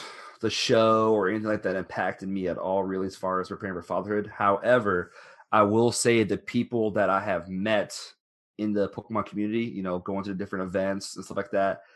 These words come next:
has both, has prepared me for what I would like to be as a father and what I don't want to be as a father.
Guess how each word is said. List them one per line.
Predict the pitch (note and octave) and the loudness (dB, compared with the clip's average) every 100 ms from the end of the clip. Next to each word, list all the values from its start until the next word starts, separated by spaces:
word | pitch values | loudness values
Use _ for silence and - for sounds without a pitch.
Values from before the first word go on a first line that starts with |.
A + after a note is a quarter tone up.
| _ _ _ | _ _ _
has | - G#2 G2+ | 0 2 0
both, | F#2 G#2+ G#2 - | 2 4 2 -2
has | G#2+ G#2 | -6 -4
prepared | A2 A#2 A2+ | -2 0 2
me | G#2+ | 0
for | G#2 - G#2 G2 F#2+ | -4 -4 0 0 0
what | G2 G2 G#2+ G2+ - - _ - | -2 0 0 0 -6 -14 _ -2
I | G2+ G2+ | 2 2
would | F#2 G#2 | 2 -2
like | F#2+ G2+ G2+ | 0 0 -2
to | |
be | F2+ G#2 G2 | -2 2 2
as | G#2+ | 2
a | A2+ | -2
father | - A#2+ A#2 G#2+ | 0 0 2 0
and | F#2+ | 2
what | F#2 | 0
I | |
don't | F2 G#2 F2 | 0 0 0
want | E2+ | -2
to | E2+ | -4
be | F2 | -4
as | D#2 | -4
a | |
father. | - D#2 C#2+ - | -8 -10 -10 -14